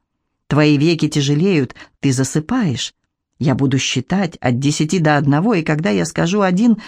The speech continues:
ты крепко уснешь, но будешь слышать все, что я говорю». Ничего не выходило. Роуз лишь притворялась спящей. Она следила за пальцем Сильви, закрывала глаза,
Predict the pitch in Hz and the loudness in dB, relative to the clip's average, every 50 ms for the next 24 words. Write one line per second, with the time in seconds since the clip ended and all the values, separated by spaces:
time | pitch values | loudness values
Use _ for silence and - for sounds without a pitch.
0 | - - _ _ - 165 160 - 180 233 262 262 - - 208 196 180 - - 175 | -20 -20 _ _ -2 -2 -2 0 -2 -2 -2 -4 -2 -2 0 0 0 0 0 0
1 | 170 170 156 143 - - - - - _ _ - 135 135 135 135 127 113 131 185 | 2 2 2 0 -2 -6 -12 -20 -20 _ _ 0 2 4 4 4 4 2 2 2
2 | 220 208 208 202 - - - 151 160 185 175 - 160 151 156 - - - - 226 | 2 2 0 0 -2 -2 0 0 0 0 0 -2 -2 -4 -4 -6 -12 -4 -4 -2
3 | 269 - - - 135 127 131 131 120 127 123 123 113 110 113 113 104 - _ _ | -2 -4 -2 -2 0 2 2 0 0 0 -2 -2 -2 -2 -2 -4 -4 -6 _ _
4 | _ _ _ _ _ _ _ _ _ _ _ _ _ _ _ _ _ _ - 147 | _ _ _ _ _ _ _ _ _ _ _ _ _ _ _ _ _ _ 0 2
5 | 165 180 180 - 208 202 220 269 320 349 302 302 277 - 233 208 165 143 139 151 | 2 2 2 0 0 0 0 0 0 2 0 0 0 0 -2 -2 0 0 0 0
6 | 147 156 190 - _ _ _ _ _ _ _ _ _ - - - 170 156 156 160 | 0 -2 -2 -4 _ _ _ _ _ _ _ _ _ -20 -4 0 2 2 4 4
7 | 165 185 226 233 - 190 180 196 185 - - 190 190 - - 180 190 214 262 240 | 2 2 0 0 0 0 0 0 -2 0 -2 -2 -2 0 0 0 0 2 0 0
8 | 156 131 - - - - 135 131 117 - - - - - - _ _ - _ _ | 0 -2 -4 -8 -8 -2 0 0 0 0 -2 -4 -6 -6 -8 _ _ -20 _ _
9 | _ _ _ - - 139 135 135 156 156 - 160 165 160 190 185 170 147 160 170 | _ _ _ 0 2 4 4 4 2 0 0 0 0 2 2 0 0 0 0 -2
10 | 165 - 185 190 180 - 180 165 156 160 - - 190 208 208 208 226 220 - - | 0 0 0 0 0 0 -2 -2 -2 -2 -2 -2 -2 0 0 0 0 -2 -2 -8
11 | - - 190 165 165 180 - 175 156 160 151 143 139 127 127 127 127 113 - 156 | -14 -12 -4 -4 -2 0 0 0 2 2 2 0 0 0 0 0 0 0 0 0
12 | 202 226 208 | 2 2 0